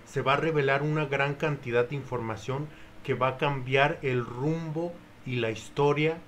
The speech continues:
eh, de la humanidad. Y ese mismo día va a ser vencido Satanás. Ese mismo día, con la revelación de estos grandes misterios, va a ser vencido Satanás, el demonio será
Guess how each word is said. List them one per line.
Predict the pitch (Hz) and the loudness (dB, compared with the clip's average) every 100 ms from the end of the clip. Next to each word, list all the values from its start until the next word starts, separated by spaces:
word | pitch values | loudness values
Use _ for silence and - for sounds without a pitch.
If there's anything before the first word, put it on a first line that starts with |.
| - - - - 135 | -20 -20 -20 -12 -4
eh, | 123 117 117 113 110 110 107 107 123 | 0 0 0 0 0 0 0 -4 -4
de | 113 123 | 0 2
la | 117 | 2
humanidad. | 110 110 110 107 113 113 110 - - - | 0 -2 -4 0 0 -2 -6 -18 -20 -6
Y | 135 | 0
ese | 139 135 156 | 2 0 -2
mismo | 143 143 139 127 | -2 -2 -2 -4
día | 120 156 175 - - - 117 | -2 -2 -2 -4 -16 -6 -2
va | |
a | 123 | 0
ser | - 135 | -2 -4
vencido | 123 127 123 - 127 127 123 | -2 -2 -2 -6 -4 -4 -4
Satanás. | - 120 107 107 101 101 98 - - - - - - - | -4 -6 -4 -4 -4 -6 -8 -10 -18 -20 -20 -20 -14 -6
Ese | 127 160 | -4 0
mismo | 147 147 147 135 | 2 2 0 0
día, | 139 139 | -2 -2
con | 147 127 | -2 0
la | 120 | 0
revelación | 113 107 110 107 - 131 | 0 0 -2 -2 -4 -4
de | 131 | -2
estos | 135 - 123 | -4 -4 -6
grandes | 127 127 131 123 113 | -2 -2 -2 -4 -6
misterios, | 104 - 127 127 135 - - - - - - | -8 -6 -4 -4 -6 -10 -16 -20 -20 -16 0
va | 131 | 2
a | 135 | 2
ser | - 147 | 0 0
vencido | 139 135 - 131 131 | 0 -6 -6 -4 -4
Satanás, | 127 117 110 113 131 135 - | -4 -4 -2 0 0 0 -4
el | 120 110 | -6 -4
demonio | 110 110 131 139 123 | -4 -2 0 0 -2
será | - 113 123 127 | -4 0 0 -2